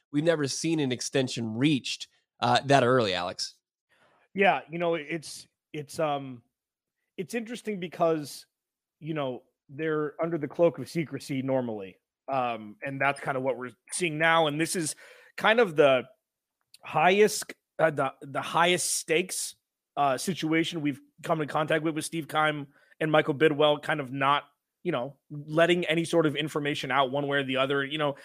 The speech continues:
Speaker 2: th-, they talked at the combine, which was fine, about how Kyler's their guy and, you know, the whole thing. That, that's fine. So was Josh Rosen. And, you know,
Speaker 1: <laughs>
Speaker 2: that's, it, that,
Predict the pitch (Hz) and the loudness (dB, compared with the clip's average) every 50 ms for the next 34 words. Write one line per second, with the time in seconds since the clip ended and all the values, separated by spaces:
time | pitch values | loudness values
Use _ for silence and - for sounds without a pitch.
0 | - - - 156 175 160 196 208 202 - 180 170 175 175 - 185 180 185 - 160 | -20 -14 -8 -4 2 4 4 4 4 6 6 6 6 4 0 -4 -4 -2 0 2
1 | 151 143 143 143 147 151 151 135 165 156 - - 135 131 135 139 135 135 131 135 | 2 2 2 2 0 0 -2 -4 -4 -6 -4 -2 -2 -2 0 0 0 0 2 2
2 | 135 135 131 - 139 135 135 139 139 127 135 139 131 120 113 110 113 120 120 123 | 0 0 2 2 2 2 2 0 -2 -2 -4 -4 -4 -4 -4 -4 -4 -4 -4 -6
3 | 123 131 127 123 120 139 135 - - 127 127 127 131 147 156 156 135 156 151 147 | -4 -4 -4 -2 -2 -2 -4 -4 -6 -10 -10 -6 2 2 2 4 4 2 2 2
4 | - - 196 208 196 143 117 117 127 131 _ _ _ _ - - 170 160 170 147 | 2 0 2 2 2 2 0 -2 -8 -14 _ _ _ _ 2 4 6 6 6 6
5 | - 170 151 143 - 185 214 240 220 160 170 160 160 165 _ _ _ _ _ _ | 6 4 4 4 4 8 8 8 8 8 4 -2 -2 -4 _ _ _ _ _ _
6 | - 165 165 156 147 - - 156 165 165 160 156 156 156 135 151 165 170 - - | 0 0 0 0 -2 -6 0 4 6 8 8 8 6 4 4 6 6 6 6 2
7 | - - _ _ _ _ _ _ _ - 170 160 151 156 170 196 | -6 -8 _ _ _ _ _ _ _ -8 -6 -6 -2 2 2 4